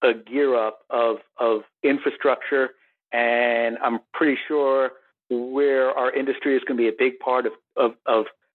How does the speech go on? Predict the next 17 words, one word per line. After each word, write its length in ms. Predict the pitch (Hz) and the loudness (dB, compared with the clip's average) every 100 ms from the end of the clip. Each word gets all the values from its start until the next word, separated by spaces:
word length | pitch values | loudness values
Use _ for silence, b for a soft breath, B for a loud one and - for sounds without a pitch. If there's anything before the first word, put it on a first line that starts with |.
| _ _ _ _ - | _ _ _ _ -2
of 260 | 113 107 | -2 -2
that 220 | 123 113 139 | -2 -2 0
infrastructure. 920 | 131 - - - 123 - 143 135 131 _ _ _ _ | -2 -2 -6 0 -2 -2 -2 -2 -4 _ _ _ _
And 500 | 113 113 113 113 110 | -2 0 2 0 0
I 100 | 107 | -4
think 260 | - 139 - | -2 -4 0
we're 120 | 123 | 0
gonna 200 | 127 117 - - | 0 -2 -4 -2
see, 460 | 139 127 127 120 _ _ _ - | 0 2 0 -2 _ _ _ -4
um, 300 | 120 113 113 | -2 -2 -4
the 80 | 113 | -4
federal 280 | 147 139 123 | 0 0 0
government 300 | 131 127 120 | -2 -2 -2
business, 400 | 127 139 123 110 - _ _ _ _ _ - | -2 0 -2 -2 -10 _ _ _ _ _ -2
uh, 60 | |
you 140 | 120 113 | 0 0
know, 180 | 110 | 0